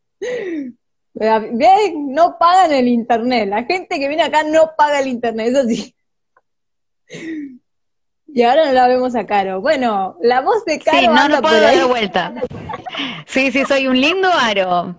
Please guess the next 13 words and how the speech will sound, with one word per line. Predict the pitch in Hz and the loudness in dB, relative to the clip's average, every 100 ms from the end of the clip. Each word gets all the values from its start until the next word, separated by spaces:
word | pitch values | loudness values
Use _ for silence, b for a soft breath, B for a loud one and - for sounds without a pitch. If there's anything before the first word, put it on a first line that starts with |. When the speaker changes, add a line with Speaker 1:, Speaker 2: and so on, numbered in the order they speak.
| - | -6
Speaker 2:
No | 233 311 | -2 0
lo | 339 | 0
puedo | 349 | 0
dar | 359 320 | 0 0
vuelta. | 359 339 208 196 359 - | 0 0 -2 -2 -6 -4
O | |
sea, | 269 233 | 0 0
me | 226 233 | 0 0
dice | 277 320 277 | 0 -2 0
que | |
me | 247 233 | 2 2
vaya. | 311 - 190 165 | 0 -2 -2 0
Aban- | 190 | -2